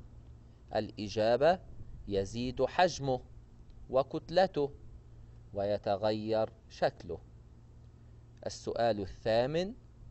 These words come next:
أذكر خصائص السوائل في الصورة التالية.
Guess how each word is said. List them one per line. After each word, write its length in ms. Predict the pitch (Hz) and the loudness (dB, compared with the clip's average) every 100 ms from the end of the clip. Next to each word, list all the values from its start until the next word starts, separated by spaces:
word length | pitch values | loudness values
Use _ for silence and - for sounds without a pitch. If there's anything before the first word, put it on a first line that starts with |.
| - - - - - - - - - - | -16 -16 -14 -14 -14 -6 -6 -6 -10 0
أذكر 520 | 208 214 165 156 160 - | 4 4 4 4 4 2
خصائص 840 | - 120 - 135 139 - 151 - - 120 | 0 0 2 4 4 4 0 0 -4 -2
السوائل 880 | 117 - 104 101 110 - 113 107 - - | -2 0 2 4 2 2 0 -2 -8 -18
في 520 | - - 113 110 110 - - | -18 -10 -6 -4 -6 -6 -2
الصورة 600 | 101 - 101 95 101 98 - - | -2 -4 -6 -2 -2 -2 -4 -6
التالية. 640 | 139 - 151 120 98 87 | -4 2 4 4 2 -4